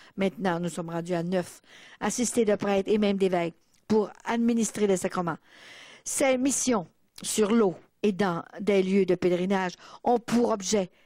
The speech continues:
d'atteindre des personnes qui, pour la plupart, n'ont pas la chance d'assister aux rencontres ordinaires dans les foyers ou les églises. À cela s'ajoutent les pèlerinages aux lieux d'apparition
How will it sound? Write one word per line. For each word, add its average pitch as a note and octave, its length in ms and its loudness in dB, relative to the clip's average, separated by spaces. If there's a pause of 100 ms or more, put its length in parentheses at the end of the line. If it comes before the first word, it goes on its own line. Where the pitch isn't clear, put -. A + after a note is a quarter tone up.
(100)
d'atteindre G3+ 600 0
des F3 120 0
personnes F3 560 -4
qui, - 160 -4
pour F#3+ 160 0
la F#3 100 0
plupart, F#3 460 -4 (360)
n'ont A3+ 180 2
pas A3+ 160 -2
la G3 120 0
chance F#3+ 320 -2
d'assister F#3 440 -2
aux F#3 120 4
rencontres F3 440 -4
ordinaires F3 440 -2 (340)
dans F#3+ 180 0
les F#3 120 2
foyers F3+ 560 2
ou F#3+ 100 2
les F3 220 4
églises. D#3+ 380 0 (420)
À A3+ 100 -2
cela C#4+ 360 2
s'ajoutent A#3+ 420 0 (360)
les A3 120 2
pèlerinages G#3 680 0
aux G#3 160 4
lieux G#3 220 4
d'apparition F#3+ 800 -2